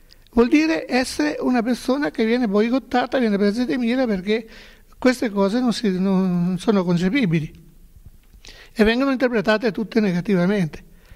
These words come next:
mentre invece ritengo che sia questo il modo di formare fin da bambini e poi no-, e tutti quanti per questa visione di libertà.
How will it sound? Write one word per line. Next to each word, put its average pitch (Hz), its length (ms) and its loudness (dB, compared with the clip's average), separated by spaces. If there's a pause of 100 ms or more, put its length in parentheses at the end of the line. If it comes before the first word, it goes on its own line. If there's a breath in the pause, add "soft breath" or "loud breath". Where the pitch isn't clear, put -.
(400 soft breath)
mentre 202 260 2
invece 220 640 0 (460)
ritengo 202 500 0
che 220 120 -2
sia 190 380 -2 (380)
questo 254 540 0
il 226 120 0
modo 208 460 0 (320 loud breath)
di 226 80 4
formare 214 520 2
fin 269 260 -2
da 196 120 2
bambini 254 500 0
e 226 40 2
poi 214 160 2
no-, 196 180 0
e 233 200 -4
tutti 233 260 -4
quanti 180 460 -2
per 185 280 -2 (320 loud breath)
questa 226 280 0
visione 180 340 0
di 202 100 0
libertà. 165 480 -6